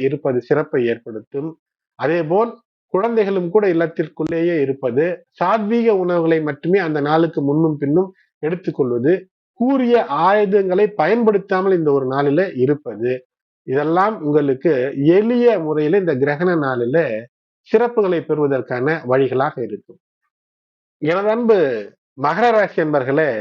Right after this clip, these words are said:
உங்களுடைய முடிவுகளிலே திடமாக இருக்க வேண்டும். ஸ்ட்ராங் ஹெட்டட்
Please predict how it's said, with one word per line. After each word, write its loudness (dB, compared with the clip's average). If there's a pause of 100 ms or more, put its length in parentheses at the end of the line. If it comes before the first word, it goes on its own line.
(440)
உங்களுடைய 0 (520)
முடிவுகளிலே 4 (120)
திடமாக 0 (100)
இருக்க -2
வேண்டும். -8 (140)
ஸ்ட்ராங் -4 (320)
ஹெட்டட் -2